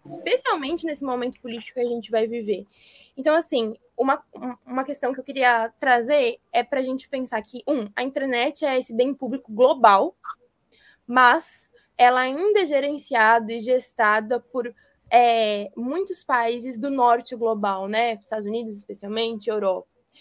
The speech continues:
Então, a gente tem que, realmente, o Brasil, a gente precisa começar a ter, tomar um pouco mais de atenção e tentar participar mais da tomada de decisão, pra que a gente não fique refém desses países e seja,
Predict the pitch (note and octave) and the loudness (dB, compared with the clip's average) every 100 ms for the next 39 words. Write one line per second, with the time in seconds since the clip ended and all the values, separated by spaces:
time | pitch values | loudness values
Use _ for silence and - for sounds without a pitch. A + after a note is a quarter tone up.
0 | _ - C4+ D4 D#4+ - D#4 D#4+ D#4 - | _ -4 -2 -2 -8 -8 -8 -8 -12 -12
1 | B3 D#4+ F4+ C4+ C#4+ D#4 C#4 A#3 A#3 A#3+ | -8 -6 -6 -6 -8 -8 -8 -6 -4 -4
2 | B3+ B3+ C4+ A#3+ B3 B3+ _ _ - C4 | -6 -10 -12 -6 -6 -6 _ _ -8 -6
3 | C4+ C#4+ F4+ - C#4+ B3 B3 - A#3+ E4 | -6 -4 -6 -6 -4 -2 -4 -8 -2 -2
4 | G4 E4+ C#4 C#4 A#3 G#3 B3 C4 C4 A#3+ | 0 -4 -4 -6 -10 -6 -2 -2 -2 -6
5 | B3+ B3+ A#3+ C4+ - _ _ _ D4 C#4+ | -8 0 0 0 -4 _ _ _ -2 -2
6 | - E4 - C4+ F4+ G#4+ E4+ C4 A#3 A#3+ | -6 -8 0 2 4 2 0 -2 -4 -6
7 | A3 G#3 G3+ G3+ G#3 G3+ C4 C#4+ A3 - | -8 -6 -8 -8 -10 -2 0 0 -2 -10
8 | _ - F4 F4+ F4 F4+ F4 G4 A#4+ A4 | _ 0 0 2 -2 -2 0 -2 2 0
9 | F4+ E4 C4 - D4 F#4+ D4+ C4+ B3+ - | 2 -2 -2 -6 -4 -4 -6 -10 -10 -4
10 | A3+ C4+ F#4 D#4+ C4+ C4 - E4 F#4+ F#4 | -4 -2 -2 -2 -6 -8 -8 -6 -2 0
11 | F4 F4 | 0 -2